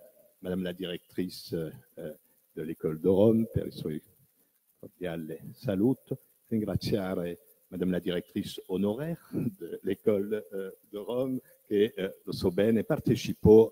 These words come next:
anche all'organizzazione, come tra l'altro disse l'ambasciatore. Eh, e ringraziare Stéphane, professor Van Damme, per permetterci di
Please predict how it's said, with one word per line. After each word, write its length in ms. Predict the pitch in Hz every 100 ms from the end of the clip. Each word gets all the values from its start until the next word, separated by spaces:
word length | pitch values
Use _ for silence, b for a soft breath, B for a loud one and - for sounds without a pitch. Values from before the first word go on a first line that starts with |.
| -
anche 500 | 95 98 90 95 95
all'organizzazione, 1040 | 95 92 95 95 92 95 95 113 - 160 101
come 220 | 104 95
tra 140 | -
l'altro 340 | 104 117 - 104
disse 580 | 92 123 127 98 117 -
l'ambasciatore. 880 | 101 95 90 - 80 - 76 85 85 b b b b _
Eh, 260 | 101 101 101 -
e 120 | - 110
ringraziare 580 | 110 101 - 127 113 92
Stéphane, 640 | - 92 120 117 127 101
professor 300 | - - 98
Van 220 | 90 123
Damme, 320 | 110 90 90 101 _
per 220 | - 101 - - _
permetterci 840 | - 98 110 120 104 95 - 113 98
di 200 | 98